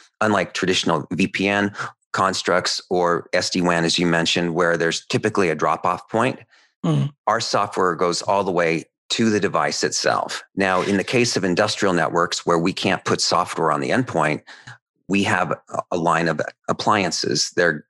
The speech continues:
Speaker 1: that serve as gateways to the air wall
Speaker 2: Yeah.
Speaker 1: that can protect devices where we can't put software.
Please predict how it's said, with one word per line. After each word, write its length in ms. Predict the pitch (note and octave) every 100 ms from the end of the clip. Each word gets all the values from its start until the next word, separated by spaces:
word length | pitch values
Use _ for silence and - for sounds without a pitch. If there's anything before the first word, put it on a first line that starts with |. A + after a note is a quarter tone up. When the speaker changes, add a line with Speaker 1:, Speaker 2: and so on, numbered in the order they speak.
| -
Speaker 1:
that 160 | F2+
serve 260 | - G#2+ F2+
as 140 | E2+
gateways 580 | E2+ F#2 - F2 D2+ -
to 180 | - A2
the 140 | G2
air 140 | D#2 D2
wall 400 | F2 G#2+ - -
Speaker 2:
Yeah. 160 | G#3 -
Speaker 1:
that 180 | -
can 120 | - -
protect 500 | - G2+ F#2+ F2+ -
devices 720 | - E2+ E2 - D#2 D2 - - _ -
where 200 | F#2 F2+
we 100 | F2
can't 320 | - E2+ -
put 160 | - D2+
software. 640 | - C2 - - A1+ -